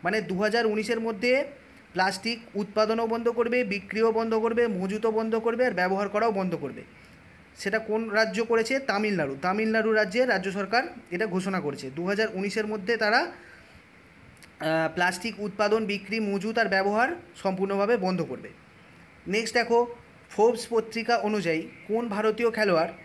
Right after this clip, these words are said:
ওয়ার্ল্ডস হায়েস্ট পেইড অ্যাথলিট হিসাবে ঘোষিত হয়েছে? তো বন্ধুরা, বিরাট কোহলি। বিরাট কোহলি ফোর্বস পত্রিকা অনুযায়ী, আহ, একজন ভারতীয় খেলোয়াড় যিনি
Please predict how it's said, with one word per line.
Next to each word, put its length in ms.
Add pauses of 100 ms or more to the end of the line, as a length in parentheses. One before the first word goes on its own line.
(240)
ওয়ার্ল্ডস 420
হায়েস্ট 480
পেইড 260
অ্যাথলিট 420
হিসাবে 440
ঘোষিত 320
হয়েছে? 300 (920)
তো 100
বন্ধুরা, 340
বিরাট 400
কোহলি। 320 (560)
বিরাট 380
কোহলি 400 (140)
ফোর্বস 240
পত্রিকা 380
অনুযায়ী, 420
আহ, 1400
একজন 220
ভারতীয় 420
খেলোয়াড় 380
যিনি 320